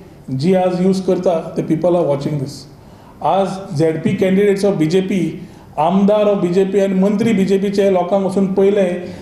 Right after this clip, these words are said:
तांणी उत्तर दिवपा जाय, म्हादयचेर कितें करता, कशें सोडयता प्रश्न, सेंटर तुमी बीजेपी कशें सोडयतले प्रश्न, अनएम्प्लॉयमेंट कितें करतले, हाजेर तुमी कितें काडटले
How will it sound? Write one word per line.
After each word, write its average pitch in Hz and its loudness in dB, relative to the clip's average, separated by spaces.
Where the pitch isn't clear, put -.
तांणी 185 2
उत्तर 202 0
दिवपा 208 2
जाय, 196 2
म्हादयचेर 180 2
कितें 202 0
करता, 151 -2
कशें 190 0
सोडयता 190 0
प्रश्न, 170 -4
सेंटर 175 0
तुमी 208 0
बीजेपी 185 0
कशें 208 0
सोडयतले 185 0
प्रश्न, 151 -4
अनएम्प्लॉयमेंट 202 0
कितें 208 2
करतले, 165 0
हाजेर 180 2
तुमी 214 0
कितें 208 0
काडटले 170 0